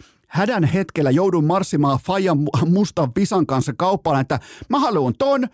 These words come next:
mä haluun ton jutun, sen jälkeen mä haluun vielä ton, koska ne voi ne työkalut, niitä voi kehittää myös siellä omassa arjessa.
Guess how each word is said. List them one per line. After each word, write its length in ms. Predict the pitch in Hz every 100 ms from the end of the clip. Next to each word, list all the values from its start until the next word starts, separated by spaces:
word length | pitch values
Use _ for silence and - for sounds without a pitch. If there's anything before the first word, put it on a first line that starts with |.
| -
mä 100 | 233
haluun 340 | 254 240 165 -
ton 260 | 262 269 214
jutun, 320 | 226 220 202 -
sen 140 | - 254
jälkeen 320 | 233 202 165
mä 80 | 143
haluun 340 | 143 131 113
vielä 200 | 131 113
ton, 380 | - 247 240 185 - _ _ _ _ _ _ _ -
koska 300 | 196 - 196
ne 160 | 220
voi 180 | 220 220
ne 100 | 208 -
työkalut, 720 | 262 240 - 165 143 120 - -
niitä 240 | 175 180
voi 180 | 175 190 -
kehittää 500 | 226 208 175 190 170
myös 260 | 165 165
siellä 220 | 180 180 -
omassa 400 | 285 233 135 -
arjessa. 600 | 127 131 110 82 - 87